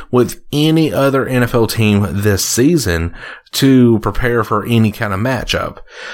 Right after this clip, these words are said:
And rightfully so, I kinda don't blame Dan Quinn for this because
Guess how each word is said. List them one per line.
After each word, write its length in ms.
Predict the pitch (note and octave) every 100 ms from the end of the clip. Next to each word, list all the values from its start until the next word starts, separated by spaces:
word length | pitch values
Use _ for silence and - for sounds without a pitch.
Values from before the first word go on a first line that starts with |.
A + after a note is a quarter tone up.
| - -
And 400 | - D#3 D#3 E3+
rightfully 460 | G#3 F#4 C#4+ B3 G#3+
so, 400 | - G3+ G3+ G3+
I 180 | - E3
kinda 300 | - F3+ E3+
don't 260 | D#3+ B2
blame 460 | A2+ A2 A#2+ D3 C#3+
Dan 260 | D3 D#3
Quinn 300 | D3 - E3
for 120 | D#3+ D#3+
this 240 | E3 E3
because 600 | - B2 C3 A#2 G#2+ -